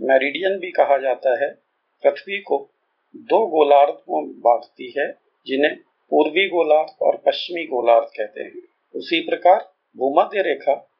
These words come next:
भी पृथ्वी को दो गोलार्धों में बांटती है, उत्तरी गोलार्ध और दक्षिणी गोलार्ध। हमने बात शुरू करी थी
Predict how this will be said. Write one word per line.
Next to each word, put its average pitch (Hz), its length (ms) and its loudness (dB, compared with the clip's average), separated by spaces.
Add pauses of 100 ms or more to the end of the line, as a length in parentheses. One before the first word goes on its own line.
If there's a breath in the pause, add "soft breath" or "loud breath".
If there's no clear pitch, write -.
(160)
भी 156 240 -2
पृथ्वी 185 560 -4
को 160 420 -10
दो 196 280 -4
गोलार्धों 147 640 0
में 139 140 -4
बांटती 123 440 -4
है, 147 140 -10 (460)
उत्तरी 170 420 -4
गोलार्ध 170 420 0 (280)
और - 220 2
दक्षिणी 135 420 -2
गोलार्ध। 131 480 -4 (420)
हमने 156 320 0 (400)
बात 139 260 6 (120)
शुरू 165 160 -8
करी 135 360 -8
थी - 280 -20